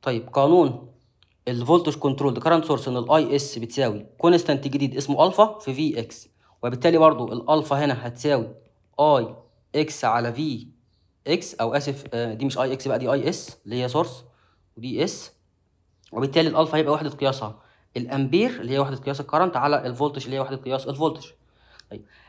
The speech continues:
اخر حاجه الكرنت كنترول كرنت سورس، يعني ده كده عباره عن ديبندنت كرنت سورس بس اللي بيتحكم فيه برضو كرنت او تيار تاني موجود في الدايره، والقانون بتاعه ان الاي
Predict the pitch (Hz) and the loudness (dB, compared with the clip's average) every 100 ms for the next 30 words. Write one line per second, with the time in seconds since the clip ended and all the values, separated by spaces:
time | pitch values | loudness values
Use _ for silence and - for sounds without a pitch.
0 | _ 160 190 - 185 165 160 175 170 - | _ 2 2 6 6 6 6 6 6 2
1 | 143 147 139 117 160 165 175 208 - - | -2 0 -2 2 2 2 0 -4 -4 -10
2 | 113 131 135 143 135 123 113 131 160 139 | -8 -2 0 2 0 -2 -4 0 2 0
3 | 135 156 147 143 147 123 107 117 131 120 | -2 -2 -2 0 -4 -4 -8 -8 -8 -4
4 | - 170 147 147 151 143 - 156 160 135 | -2 -2 -2 0 2 0 0 2 4 2
5 | 135 127 123 131 156 156 165 151 151 170 | -2 -8 -6 0 0 2 2 2 0 -2
6 | 135 185 220 247 - _ - _ _ _ | 0 2 2 0 -8 _ -20 _ _ _
7 | 143 160 139 147 165 160 170 147 117 131 | 2 4 4 4 4 4 6 4 2 -2
8 | 131 131 156 156 135 | -4 4 8 8 6